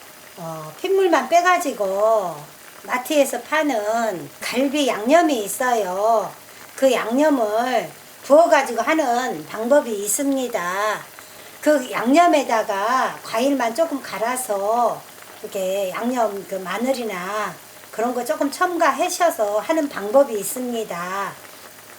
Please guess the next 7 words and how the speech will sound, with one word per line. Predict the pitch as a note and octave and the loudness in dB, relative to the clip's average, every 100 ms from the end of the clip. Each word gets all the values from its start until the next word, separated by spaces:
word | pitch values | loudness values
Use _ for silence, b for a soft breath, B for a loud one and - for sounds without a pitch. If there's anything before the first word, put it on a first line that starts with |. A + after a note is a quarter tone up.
| - - - - - - - | -20 -20 -20 -20 -20 -20 -16
근데 | G3 | -14
저는 | F3 A3 C#4 C4 B3 C4+ A#3 D#3+ - | -6 -2 0 0 0 0 -2 -8 -10
가족이 | G#3 A#3+ C4+ C4+ | -2 0 2 0
먹는 | G3 A3 C#4+ | -4 -2 -2
거니까 | C4 B3 G#3 - E3 F3 G#3 G#3+ E3 - - - - - | -2 -4 -6 -10 -10 -6 -4 -4 -6 -12 -20 -20 -20 -18
이렇게 | F#3 - F3 E3+ G3 F#3 D3 - - - - - - - - - - - - - - - | -16 -12 -10 -8 -6 -8 -10 -20 -20 -20 -20 -20 -20 -20 -20 -20 -20 -20 -20 -20 -20 -6
힘들어도 | E4+ F4 F4+ C#4+ G#3 F3+ G#3 G#3+ E3 | -2 2 4 2 0 0 2 0 -2